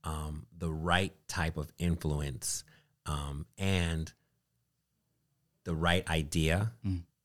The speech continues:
Speaker 1: and the passion that's gonna help this church move into,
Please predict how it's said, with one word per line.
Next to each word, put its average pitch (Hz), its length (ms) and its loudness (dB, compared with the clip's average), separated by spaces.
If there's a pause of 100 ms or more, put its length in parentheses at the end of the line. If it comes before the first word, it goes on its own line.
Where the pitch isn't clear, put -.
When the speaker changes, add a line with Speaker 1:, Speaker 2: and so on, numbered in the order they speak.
(220)
Speaker 1:
and 78 120 -2
the 76 60 -2
passion 76 880 -2 (540)
that's 87 200 -4
gonna 101 360 -2
help 90 400 -6 (680)
this - 240 -4
church 87 340 -2
move 85 300 0
into, 80 560 2